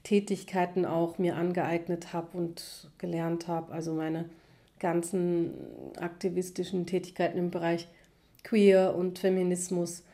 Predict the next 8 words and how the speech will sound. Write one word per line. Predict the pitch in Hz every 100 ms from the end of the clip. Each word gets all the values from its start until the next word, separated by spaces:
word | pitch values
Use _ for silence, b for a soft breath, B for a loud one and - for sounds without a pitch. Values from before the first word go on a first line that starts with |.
| b
Da | 165
geht's | 156 175
auch | 160
ein | 180
bisschen | 175 190 180
darum, | 175 170 170 170 B
Se-, | - - 196 -
Sensibilität, | - 214 208 - 220 202 202 - 226 311 - -